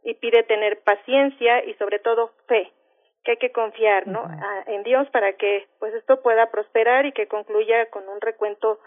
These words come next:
Speaker 1: de votos en un término de, eh, paz y tranquilidad ante la sociedad. Entonces, allí podemos, eh, considerar que efectivamente tenemos dos candidatos completamente opuestos,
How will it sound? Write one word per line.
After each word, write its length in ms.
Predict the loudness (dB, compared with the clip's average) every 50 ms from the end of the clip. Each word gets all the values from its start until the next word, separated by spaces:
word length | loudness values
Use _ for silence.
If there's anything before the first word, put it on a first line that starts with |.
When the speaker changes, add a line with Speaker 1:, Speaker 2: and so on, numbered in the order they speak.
| -20 _ _ _ _ -6
Speaker 1:
de 240 | 2 4 6 6 6
votos 540 | 6 6 6 6 4 2 -2 -4 -4 -4 -6 -8
en 220 | -10 -10 -8 -8 -8
un 140 | -10 -6 -2
término 520 | -2 -2 -2 -2 -6 -6 -6 -6 -6 -8 _ _ _ _ _ _ _ _ _
de, 340 | -6 0 4 4 6 4 4 0 -2
eh, 280 | -6 -6 -6 -6 -6 -6 _
paz 260 | 0 2 2 2 0 -2 -8 _ _ _ _ _
y 100 | -12 -6
tranquilidad 680 | -4 -2 -2 -2 -2 -4 -2 0 2 4 4 4 4 4
ante 240 | 2 0 -2 -4 -2
la 180 | -2 -2 -4 -4 -6
sociedad. 460 | -12 -12 -8 -6 -4 -4 -4 -4 -6 _ _ _
Entonces, 480 | -16 -14 -8 -6 -6 -4 -2 -4 -4 -4 _ -4
allí 240 | -2 -2 -2 -2
podemos, 500 | -2 2 2 2 2 2 0 -2 -2 -4 -4 _ -10
eh, 220 | -8 -6 -6 -6 -8 _ _ _ -4
considerar 600 | -4 -2 0 2 2 4 4 6 4 2 0 -2
que 100 | -4 -4
efectivamente 840 | -4 -4 -6 -2 0 0 2 2 0 -4 -4 -4 -2 -2 -2 -2
tenemos 460 | -4 -6 -8 -6 -6 -6 -6 -6 -4 -2
dos 140 | -4 -4 -2
candidatos 560 | -4 -2 0 2 4 4 4 2 0 -2 -4
completamente 800 | -6 -8 -6 -4 -4 -2 0 -2 0 0 -2 -2 2 2 2 2 2
opuestos, 680 | 0 -4 _ 2 4 4 4 2 -2 _ -8 -8 -8